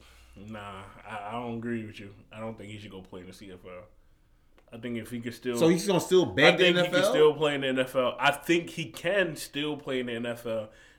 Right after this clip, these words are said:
Speaker 1: Those last couple years on the forty-niners, those teams was terrible. Nine of their prime players retired. Like, it, it was just terrible team. So
Speaker 2: And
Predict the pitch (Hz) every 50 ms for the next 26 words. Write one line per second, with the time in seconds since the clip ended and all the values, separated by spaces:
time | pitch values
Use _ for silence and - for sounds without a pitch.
0 | _ - 104 113 117 117 117 127 127 127 135 135 131 - - 143 131 131 127 117
1 | 120 127 127 123 120 120 113 113 - - 120 120 120 120 120 120 120 120 120 117
2 | 113 113 - 107 98 - - - 123 120 110 98 101 95 - - 127 123 127 123
3 | 120 127 123 123 123 - - - - _ _ _ _ _ _ _ _ _ _ _
4 | _ _ - - - - 113 113 117 120 127 127 131 135 135 135 131 127 120 113
5 | 120 117 113 107 - - - - - 127 123 123 123 127 127 123 117 - - 135
6 | 131 123 123 123 120 120 120 113 113 - - 110 113 117 120 120 120 117 117 117
7 | - - - - _ _ _ _ _ _ _ _ _ 123 110 107 107 110 110 101
8 | - 120 120 120 117 117 110 95 - _ - 120 113 - - - 147 131 127 120
9 | 120 120 - - 143 127 107 95 92 92 - - - - - 87 98 101 -